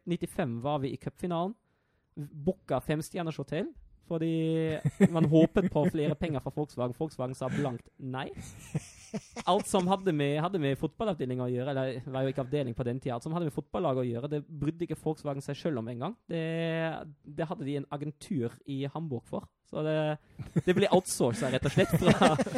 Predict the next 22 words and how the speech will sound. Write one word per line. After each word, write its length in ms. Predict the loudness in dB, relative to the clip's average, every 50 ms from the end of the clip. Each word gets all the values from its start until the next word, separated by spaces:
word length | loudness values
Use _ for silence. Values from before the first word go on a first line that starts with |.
| -2 0
<laughs> 400 | 6 6 8 8 8 6 6 6
fra 180 | 6 6 8 8
bedriften. 580 | 6 4 6 4 2 2 0 0 -2 -2 -2 0
Så 200 | 4 4 6 6 6 6 6 6 4 4 2 0 _ -12 -12 -12 _ _ _ _ _ _ _ _ -2 0
det 80 | 4 6
var 120 | 6 4 4
ikke 120 | 2 2
mye 120 | 2 2 2
Volkswagen 440 | 0 -2 -2 -2 0 0 0 2
da, 120 | 2 0 0
så 80 | 0 -2
rykker 160 | -4 0 2
vi 100 | 2 2
jo 60 | 4 2
opp 240 | 0 _ _ -6 -2
i, 360 | 0 0 2 2 2 2 2 2
eh, 160 | 0 0 -2 -4 -6 -8 -14 -18 -16 -14 -14 -10 -8
nitti, 360 | -4 -4 -4 -4 _ -4 -4 -4
nitti 400 | -4 -4 -2 -2 -4 -2 -4 -6
til 120 | -6 -4 -2
sju. 120 | 0 2 2 2 0 -2 _ -20 _ _ -6
Eh, 440 | -2 -2 0 0 0 0 0 -2 -4